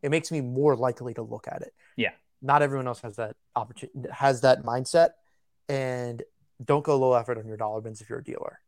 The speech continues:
Speaker 1: even
Speaker 2: And
Speaker 1: though it sounds paradoxical.
Speaker 2: Yeah, and don't assume everyone is thinking the same way you are, I think is another thing. I think a
Speaker 1: That's
Speaker 2: lot
Speaker 1: a
Speaker 2: of people,
Speaker 1: huge thing.
Speaker 2: a lot of people that go to shows are really just, like,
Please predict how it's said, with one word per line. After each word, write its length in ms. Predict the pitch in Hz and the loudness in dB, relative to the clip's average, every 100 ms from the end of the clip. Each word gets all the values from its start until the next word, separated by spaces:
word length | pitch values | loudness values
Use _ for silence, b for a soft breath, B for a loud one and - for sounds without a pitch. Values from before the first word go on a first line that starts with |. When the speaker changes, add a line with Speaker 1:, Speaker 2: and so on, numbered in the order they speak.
| - | -2
Speaker 1:
even 140 | 156 | 2
Speaker 2:
And 100 | 147 | 6
Speaker 1:
though 120 | 147 | 8
it 100 | 131 | 6
sounds 320 | - 151 143 123 | 10 10 10 8
paradoxical. 760 | 135 117 107 - - - - _ _ | 4 4 0 -8 -12 -10 -12 _ _
Speaker 2:
Yeah, 220 | 113 107 90 | -2 0 0
and 180 | 113 | 0
don't 380 | 120 127 139 143 - | 2 4 4 0 -2
assume 400 | 123 - 120 113 - | -4 -2 0 0 0
everyone 440 | 110 107 107 104 | -2 -2 -4 -6
is 140 | 98 | -8
thinking 440 | - 110 104 110 101 | -8 -6 -6 -6 -8
the 60 | |
same 300 | 98 - 98 | -6 -6 -6
way 160 | 95 92 | -4 -6
you 280 | 90 95 107 | -4 -4 4
are, 340 | 110 117 113 120 - | 8 8 6 0 -6
I 80 | 113 | -4
think 160 | 104 101 | -2 -2
is 80 | |
another 300 | 98 98 101 | -2 -2 -2
thing. 280 | 104 107 104 | 0 0 0
I 60 | 107 | -2
think 140 | 107 | 2
a 40 | 104 | 4
Speaker 1:
That's 60 | |
Speaker 2:
lot 60 | 104 | 6
Speaker 1:
a 40 | |
Speaker 2:
of 40 | - | 4
people, 200 | 113 110 | 2 2
Speaker 1:
huge 180 | - - | 0 -4
thing. 180 | 65 - _ _ - | -10 -12 _ _ -2
Speaker 2:
a 60 | 113 | 6
lot 160 | 117 131 | 8 8
of 40 | |
people 180 | 151 147 | 8 6
that 100 | 117 | 6
go 80 | 117 | 6
to 80 | |
shows 540 | 113 110 110 117 120 - _ _ _ _ _ _ - | 4 2 2 0 -4 -12 _ _ _ _ _ _ 4
are 180 | 113 | 4
really 280 | 110 113 143 | 6 4 4
just, 180 | 127 120 | 4 2
like, 380 | 120 110 98 | 2 2 0